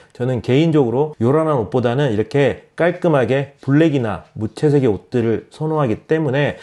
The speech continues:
보시다시피 이번 샘플들도 모두 블랙으로 수령을 해서 입고 있고요. 특히 이렇게 약간 클래식한 느낌을 주는 제품들은 요란한 컬러보다는 차분한 컬러가 더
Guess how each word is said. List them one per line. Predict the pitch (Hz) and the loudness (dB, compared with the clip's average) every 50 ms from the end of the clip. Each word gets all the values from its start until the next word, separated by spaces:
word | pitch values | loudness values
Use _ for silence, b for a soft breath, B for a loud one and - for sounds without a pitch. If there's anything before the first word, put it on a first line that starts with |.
| B B B | B B B
보시다시피 | - 127 127 139 170 170 135 127 - - 147 123 | -4 -4 -2 2 0 0 0 -2 -4 -2 0 0
이번 | 104 104 131 127 120 | 0 0 0 -2 -2
샘플들도 | 117 - 165 170 160 160 - 185 180 143 131 131 117 123 139 123 | -2 0 0 0 0 -2 0 0 0 2 2 -2 2 2 0 0
모두 | 95 87 123 151 160 139 135 156 170 170 B B B | 0 -2 0 0 0 2 2 2 0 0 B B B
블랙으로 | - 117 117 123 151 175 180 156 147 127 110 98 85 - _ | -6 -2 0 2 4 4 4 4 2 2 2 0 -2 -8 _
수령을 | - - 156 156 156 147 131 139 | -10 -2 0 0 0 0 0 -2
해서 | 147 123 131 110 - | -2 -2 -2 -4 -4
입고 | - 98 - - 123 113 | -6 -10 -8 -2 -2 -2
있고요. | 98 87 - _ - 135 165 156 120 78 76 b b b b _ | -2 -2 -6 _ -2 0 0 0 -2 -4 -10 b b b b _
특히 | - 208 202 - - 196 147 117 - - - | -2 -2 -2 2 2 2 2 2 0 -6 -4
이렇게 | 117 123 127 - 117 107 101 101 | -4 -4 -2 0 -2 -2 0 0
약간 | 113 120 - - - 165 156 139 104 - - _ _ | -2 -4 -4 -2 0 0 0 0 -2 -6 -12 _ _
클래식한 | _ - 208 208 214 214 214 - - - - 175 170 160 143 | _ 0 2 4 4 2 2 -2 -10 -6 -2 0 0 2 0
느낌을 | 127 - - - 143 143 139 135 127 117 98 | 0 -2 -2 -2 0 0 2 0 -2 -2 -4
주는 | - - 127 131 131 120 | -6 -6 -4 -4 -4 -2
제품들은 | 101 139 - - 123 107 98 110 147 170 135 104 - B B B _ 104 | -4 -4 -4 -4 -6 -4 -2 0 2 2 2 0 -4 B B B _ 0
요란한 | 107 127 160 185 180 180 165 | 2 2 2 2 0 -2 -2
컬러보다는 | - 160 156 156 131 113 107 113 107 110 131 160 165 170 B B B _ | -2 0 0 2 0 2 0 0 0 0 0 -2 -2 -4 B B B _
차분한 | - - - 175 175 190 190 190 165 143 131 | -18 -12 -10 -6 -4 0 0 2 0 0 -2
컬러가 | - - 170 160 156 127 104 113 127 135 - - | -2 -2 -2 0 0 0 0 -2 -2 -4 -6 -6
더 | 101 110 127 143 143 | -6 -4 -4 -4 -6